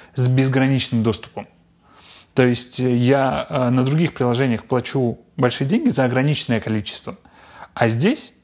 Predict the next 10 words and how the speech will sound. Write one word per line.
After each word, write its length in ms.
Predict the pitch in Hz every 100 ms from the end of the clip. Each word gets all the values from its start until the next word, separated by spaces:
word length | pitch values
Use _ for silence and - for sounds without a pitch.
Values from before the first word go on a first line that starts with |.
| _ _ _
небольшие 420 | 131 127 127 139
деньги 380 | 139 247 247 - -
за 220 | 120 127
безграничные. 840 | 120 117 117 120 127 139 - -
И 80 | 202
я 140 | 147 143
такой: 240 | 127 123 - - _ _ _ _ _ _ _ _ _ -
«Такое 240 | - 117
бывает? 380 | 113 113 156 156 _ _ _ _ _ _ _ _ _
Спасибо». 460 | 120 - 131 151